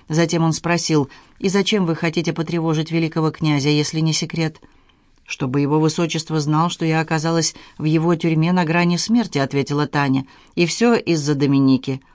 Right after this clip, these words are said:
"Вы правы, господин Орвиль, она единственная виновная". Видимо, Орвиль давно хотел сместить могущественную заместительницу, поэтому план, предложенный Татьяной, его устроил.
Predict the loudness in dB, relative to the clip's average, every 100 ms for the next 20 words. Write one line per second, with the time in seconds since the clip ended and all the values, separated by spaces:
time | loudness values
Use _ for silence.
0 | _ _ _ -6 2 4 4 2 2 2
1 | 0 0 0 2 2 0 -2 -4 -14 -2
2 | 0 2 2 2 0 0 -2 0 0 2
3 | 2 2 2 2 -2 -2 -8 _ _ _
4 | _ _ _ -6 -4 -4 -2 0 2 0
5 | -2 -4 -2 -2 -2 0 -2 -2 -4 -2
6 | -2 -2 -2 -4 -2 -2 -2 -2 -4 -4
7 | -2 0 0 2 0 0 -4 -2 -2 -2
8 | -2 -4 -10 -20 -20 _ 2 2 4 2
9 | 2 2 2 0 0 0 0 2 0 0
10 | 0 0 2 2 2 0 -2 -2 -4 -4
11 | -4 -4 -6